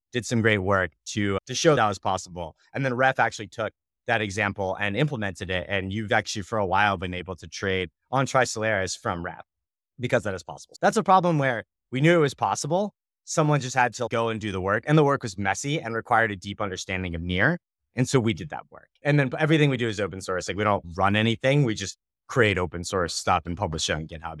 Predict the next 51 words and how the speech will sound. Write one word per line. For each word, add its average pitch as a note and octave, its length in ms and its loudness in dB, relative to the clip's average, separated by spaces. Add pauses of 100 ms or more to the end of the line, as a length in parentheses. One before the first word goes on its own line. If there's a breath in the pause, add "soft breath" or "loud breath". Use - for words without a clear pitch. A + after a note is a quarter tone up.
(100)
Then D3+ 120 4
we C3 80 2
go B2 120 0
sit A#2+ 220 -6
down A2 200 0
with G2+ 140 -8
teams F#2+ 280 -12
and F#2 140 -14
walk A2+ 340 2
them G2+ 120 -4
through G2 200 -6
how F2 120 0
they E2+ 120 -8
can E2 120 -20
do D#2+ 160 -20
this C#2+ 120 -20
stuff. - 200 -20
That's A#2 220 -2
an G#2+ 60 -4
example F2+ 340 -6
of D#2+ 100 -8
a, E2 60 -10 (300)
a G#2+ 80 -2
deep G#2+ 200 2
application E2+ 460 0
layer D2+ 60 -12
problem. C#2+ 240 -14 (280)
Boss G3+ 300 6
is D3 100 -2
almost D#3+ 280 0
another A2+ 260 -6
one, F2 140 -6
right? G#2+ 220 0 (120)
Boss D3+ 200 4
is C3+ 80 -2
not C3+ 180 2
a A#2 60 -4
proximity G#2 540 -6 (100)
product G#2+ 440 2 (100)
per A#2+ 160 2
se, D3 360 2 (300)
but, B2 300 2
uh, G#2+ 240 4
a A#2 80 -2
lot B2+ 240 6
of A#2+ 60 2
the A#2 80 2
exploration G#2 560 -4
that G2 120 -2
Eugene F#2 340 -2
did, F2+ 180 -4